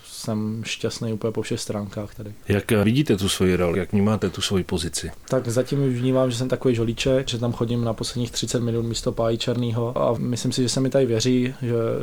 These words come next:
Speaker 1: jsme i o tom mluvili s panem trenérem Schejbalem, že jsem dostal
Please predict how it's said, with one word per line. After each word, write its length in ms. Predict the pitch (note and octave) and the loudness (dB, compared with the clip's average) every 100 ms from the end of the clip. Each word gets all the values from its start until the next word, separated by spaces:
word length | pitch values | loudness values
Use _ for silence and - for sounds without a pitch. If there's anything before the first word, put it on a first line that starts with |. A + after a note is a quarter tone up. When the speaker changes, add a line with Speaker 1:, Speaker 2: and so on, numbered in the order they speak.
| C#3+ G#2 G#2+ F3+ | -4 -6 -8 -8
Speaker 1:
jsme 200 | - B2 | -4 0
i 40 | |
o 80 | A#2+ | 0
tom 140 | A2 A#2 | 0 0
mluvili 340 | A#2 A#2 A#2 | 2 2 0
s 420 | A2+ - - - A#2 | -2 -6 -6 -4 -2
panem 140 | A#2 | -2
trenérem 320 | A2+ A#2+ A#2 | 0 0 0
Schejbalem, 480 | A2 A2+ A2 A2+ A2+ | -2 -2 0 0 0
že 60 | A2 | -4
jsem 160 | A#2+ | -4
dostal 320 | A2+ - A2+ | -4 -2 -4